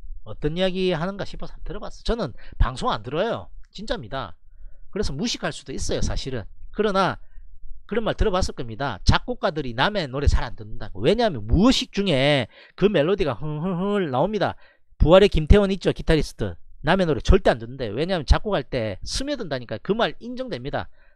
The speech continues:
닥터케이도 작곡가거든요. 작사, 작곡하는 싱어송라이터입니다. 삼십 년 전에 앨범 낸 가수. 그죠? <clears throat> 그래서 남의 방송, 남의 분석을 잘 안 들어요. 저는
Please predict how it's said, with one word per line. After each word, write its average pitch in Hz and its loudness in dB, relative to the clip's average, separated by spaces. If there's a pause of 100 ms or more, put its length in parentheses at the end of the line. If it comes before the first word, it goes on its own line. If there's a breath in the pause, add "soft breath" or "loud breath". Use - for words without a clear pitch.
닥터케이도 185 0
작곡가거든요. 107 -2 (1600)
작사, 190 8
작곡하는 147 0
싱어송라이터입니다. 120 -2
삼십 190 -4
년 151 -6
전에 151 -2
앨범 135 -4
낸 120 -8
가수. 104 -10 (160)
그죠? 165 -6 (1300 loud breath)
<clears throat> - -12
그래서 123 -4 (400)
남의 160 0
방송, 117 2
남의 165 -2
분석을 160 -4
잘 147 2
안 117 -10
들어요. 139 -2
저는 143 -6